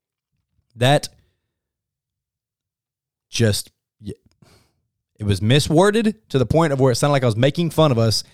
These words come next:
and that is not what I'm doing. I am not impressed with us offensively. That's it.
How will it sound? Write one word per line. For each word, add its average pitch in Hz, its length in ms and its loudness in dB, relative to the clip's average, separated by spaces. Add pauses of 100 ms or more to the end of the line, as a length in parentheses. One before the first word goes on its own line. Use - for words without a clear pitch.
(140)
and 113 120 -6
that 104 80 -4
is 101 100 -4
not 120 140 2
what 135 100 2
I'm 131 100 0
doing. 90 260 -2 (260)
I 117 80 0
am 113 100 2
not 107 120 2
impressed 131 420 0
with 151 140 0
us 170 240 0 (840)
offensively. 147 720 0 (1040)
That's 113 260 -2
it. - 240 -2